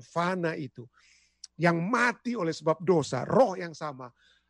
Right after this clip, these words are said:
akan dapat membangkitkan kehidupan kerohanian kita. Itu kita bisa lihat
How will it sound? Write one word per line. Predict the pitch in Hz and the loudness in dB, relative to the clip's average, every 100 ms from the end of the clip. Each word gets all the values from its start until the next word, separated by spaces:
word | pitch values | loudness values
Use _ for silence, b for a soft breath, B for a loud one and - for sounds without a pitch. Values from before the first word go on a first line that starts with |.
| _ | _
akan | 156 151 156 | -10 -4 -4
dapat | 147 170 180 190 | 2 0 2 -4
membangkitkan | 170 147 143 127 - 330 339 233 202 | -4 -4 -4 -6 -4 -4 -2 -2 -2
kehidupan | 185 185 180 160 143 | -4 -8 -4 -4 -4
kerohanian | 151 135 131 127 127 117 | -10 -8 -8 -8 -8 -8
kita. | 123 131 120 107 | -12 -12 -10 -12
Itu | - 175 | -14 -12
kita | 147 151 | -8 -6
bisa | 131 | -6
lihat | 147 160 | -2 -2